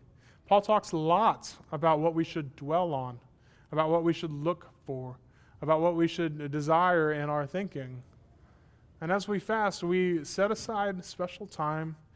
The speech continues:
to do without so that we can think about the things of God,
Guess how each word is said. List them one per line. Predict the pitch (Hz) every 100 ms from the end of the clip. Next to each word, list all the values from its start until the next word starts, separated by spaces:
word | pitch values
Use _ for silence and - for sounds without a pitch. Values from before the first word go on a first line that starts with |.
| _ _ -
to | 139
do | 165
without | 196 170 196 165 160 165 _ _ _ _ _ -
so | 170
that | 180 180
we | 190
can | 190 180
think | 151 196 220 190
about | 170 180 196
the | 147
things | 196 214 151
of | 123
God, | 196 226 -